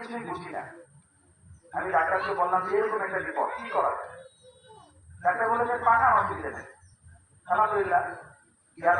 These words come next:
তারপরে বেশি কিছু দিন বাচ্চা মানুষ সুন্দর করে অপারেশন করে দিতে, এই বাচ্চা বড় হচ্ছে না, কত বড়? সেভেনে পড়ে, মাশাআল্লাহ। ওর পা ছিল পেছন দিকে, আমাদের তো সামনের দিকে, ওর পা পেছনের দিকে।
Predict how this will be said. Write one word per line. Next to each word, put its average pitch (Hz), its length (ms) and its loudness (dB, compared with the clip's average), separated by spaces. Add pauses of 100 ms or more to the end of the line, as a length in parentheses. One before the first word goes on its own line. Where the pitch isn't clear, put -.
(160)
তারপরে 175 360 2
বেশি 170 180 -8
কিছু 165 220 -12
দিন 160 100 -10 (100)
বাচ্চা 247 280 2
মানুষ 226 200 2 (400)
সুন্দর 190 300 -4
করে 175 140 2
অপারেশন 160 400 -4
করে 147 200 -6
দিতে, 139 180 -12 (600)
এই 175 180 -14
বাচ্চা 185 280 0
বড় 190 160 6
হচ্ছে 202 240 2
না, 240 60 4 (1400)
কত - 140 4 (100)
বড়? 190 140 4 (1160)
সেভেনে 196 400 4
পড়ে, 143 160 4 (100)
মাশাআল্লাহ। 185 420 6 (1400)
ওর 180 120 4 (100)
পা 208 160 10
ছিল 220 160 4 (100)
পেছন 240 300 2
দিকে, 160 220 -6 (320)
আমাদের 202 280 4
তো 226 120 0
সামনের 220 280 4
দিকে, 147 220 -6
ওর 147 120 0
পা 170 160 8
পেছনের 139 320 -6
দিকে। - 180 -14